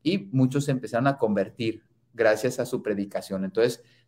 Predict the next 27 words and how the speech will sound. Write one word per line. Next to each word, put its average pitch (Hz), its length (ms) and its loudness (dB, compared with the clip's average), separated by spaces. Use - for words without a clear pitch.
como 107 240 -2
ven, 151 400 2
era 107 180 0
una 101 180 0
grande 160 360 2
contemplativa, 151 800 0
pero 104 160 -4
también 127 580 -2
hizo 139 260 0
su 143 140 -2
labor 117 240 4
apostólica 131 800 0
y 147 260 2
era 113 160 2
una 123 140 2
mujer 117 360 0
de 117 120 4
Dios, 98 580 -4
de 101 140 -4
sacramentos, 139 960 0
de 107 100 0
fidelidad, 107 640 2
de 127 140 2
obediencia 127 640 0
a - 20 -2
su 135 120 -2
obispo, 156 640 -4